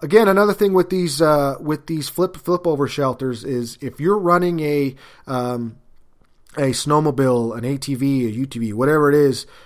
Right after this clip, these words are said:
uh, and you, these, these are great to tow around. I mean, if I was, if I strictly ran a snowmobile or a, a sled or whatever it is, I would, I would fish out of these all the time.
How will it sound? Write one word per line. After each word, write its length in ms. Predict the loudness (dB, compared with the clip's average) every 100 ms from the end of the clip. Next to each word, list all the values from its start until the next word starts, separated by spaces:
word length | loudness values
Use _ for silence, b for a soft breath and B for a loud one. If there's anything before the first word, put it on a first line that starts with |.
| B
uh, 260 | -4 -4 -4 -8
and 160 | -6
you, 380 | -2 0 -2 -4 -20 -20 -18
these, 300 | -4 -2 -2
these 160 | -2 0
are 80 | 0
great 480 | 4 4 4 -2 -4
to 100 | -4
tow 260 | 0 2
around. 460 | 2 0 -2 -6 -8
I 100 | -8
mean, 240 | -6 -6 -8
if 160 | -4
I 160 | 2 4
was, 260 | 4 2 -2 B B
if 160 | -4
I 80 | -2
strictly 420 | -2 -2 -2 -2
ran 360 | -2 -4 -4 -6
a 40 |
snowmobile 600 | -8 -6 -4 -2 -2 -2 -2
or 540 | -4 -4 -6 -12 -18 -16
a, 40 |
a 300 | -14 -14 -14
sled 400 | -12 -4 0 2
or 60 | 2
whatever 260 | 2 2
it 60 | 4
is, 240 | 2 -2 B B -2
I 140 | 0
would, 360 | 2 2 2 -4 -6
I 160 | 0
would 140 | 0 2
fish 240 | 0 0
out 120 | 0
of 40 | 0
these 140 | 0
all 120 | -2
the 60 | -4
time. 240 | -8 -10